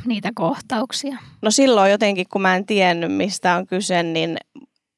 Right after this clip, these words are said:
Speaker 2: mä en oikeastaan niinku, en osannut niinku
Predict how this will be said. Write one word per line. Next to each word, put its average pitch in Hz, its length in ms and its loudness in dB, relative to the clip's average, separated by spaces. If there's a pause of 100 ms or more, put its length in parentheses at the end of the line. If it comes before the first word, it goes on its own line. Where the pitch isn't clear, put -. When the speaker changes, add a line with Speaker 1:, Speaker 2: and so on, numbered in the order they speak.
(140)
Speaker 2:
mä 190 240 0
en 175 80 0
oikeastaan 175 520 -2
niinku, 165 320 -4
en 180 220 0
osannut 170 540 -2
niinku 175 340 -4